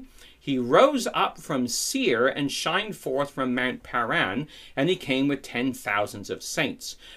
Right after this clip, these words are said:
From his right hand went a fiery law for them. Yea, he loved the people. All thy, his saints are in his hand, uh, and they sat down at his feet. Every one shall receive of thy words. Moses commanded us a law, even an inheritance in the congregation of Jacob."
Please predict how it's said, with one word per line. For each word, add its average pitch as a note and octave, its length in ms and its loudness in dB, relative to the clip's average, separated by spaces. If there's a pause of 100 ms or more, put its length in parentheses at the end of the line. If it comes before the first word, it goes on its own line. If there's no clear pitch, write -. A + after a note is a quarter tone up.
From G#2+ 160 -4
his G2+ 160 -4
right D3 260 6
hand D3+ 300 0
went A#2+ 160 -2
a F#2+ 80 -4
fiery E3+ 500 4
law C#3 240 6
for C3 300 0
them. B2+ 160 -2
Yea, C#3 260 2
he A#2 160 -8
loved E3+ 320 2
the - 60 2
people. - 520 -10
All A#3+ 300 6
thy, B2+ 200 2
his B2+ 360 -2
saints C#3+ 340 -2
are A#2+ 80 -4
in A2+ 120 -4
his G2 120 -12
hand, C#3+ 360 -2 (400)
uh, A#2+ 240 4
and C3+ 120 4
they C3 120 4
sat F3+ 420 4
down B2+ 300 4
at A#2+ 100 2
his A#2 160 -6
feet. C3+ 320 -2
Every D#3 260 2
one C3+ 220 0
shall B2 160 -4
receive C3+ 480 -2
of G2+ 140 -2
thy G2 160 2
words. A#2+ 440 2 (320)
Moses D3+ 480 6
commanded B2 520 0
us A2 120 -6
a G#2+ 80 -4
law, A#2 360 0
even A2+ 240 -6
an G2 160 -4
inheritance E3+ 800 -2
in - 20 -12
the F#2+ 80 -8
congregation A#2+ 800 -4
of F#2+ 160 -12
Jacob." A2+ 480 -2